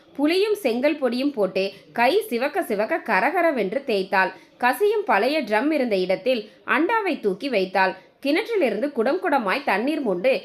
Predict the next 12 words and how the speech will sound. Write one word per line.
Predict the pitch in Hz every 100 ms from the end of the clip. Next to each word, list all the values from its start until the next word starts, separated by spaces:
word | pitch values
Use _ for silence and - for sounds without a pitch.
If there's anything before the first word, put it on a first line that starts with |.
| -
அந்த | - 247 247
அண்டாவை | 240 302 427 415
நிரப்பிக் | 254 202 247 302
கொண்டிருந்த | 233 208 190 180
போது | 160 175 240 190 - -
அவள் | 233 269 262
கணவன் | 254 302 453 359
ராமானுஜம் | 202 196 311 330 208 202 277
வந்தான். | 202 185 196 185 - _ -
"அப்படி | 214 330 311
என்ன | 196 277 320
பாக்குறீங்க?" | 269 262 277 269 254